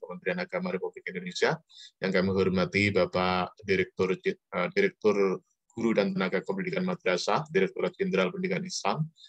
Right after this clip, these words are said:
Kementerian Agama Republik Indonesia, yang kami hormati, eh, seluruh Kasubdit di Direktorat, eh, G T K Madrasah,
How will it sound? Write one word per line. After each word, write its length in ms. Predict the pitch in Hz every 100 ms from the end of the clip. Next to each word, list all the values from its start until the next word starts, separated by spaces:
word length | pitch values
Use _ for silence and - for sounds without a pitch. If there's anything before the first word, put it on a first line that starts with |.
| _ -
Kementerian 400 | 92 90 98 92
Agama 400 | 92 92 92 92
Republik 320 | 90 87 90
Indonesia, 560 | 90 90 87 123 170 165 _ _ -
yang 160 | 95
kami 240 | 95 98 98
hormati, 720 | 92 90 87 - 104 101 101
eh, 640 | 95 98 92 90 90 82
seluruh 320 | 85 98 101
Kasubdit 640 | 104 90 - 95 104 123 -
di 240 | 87 90
Direktorat, 560 | 90 90 - 90 87 -
eh, 240 | 92 87 87
G 80 | 87
T 80 | 85
K 160 | 87
Madrasah, 480 | 87 82 85 123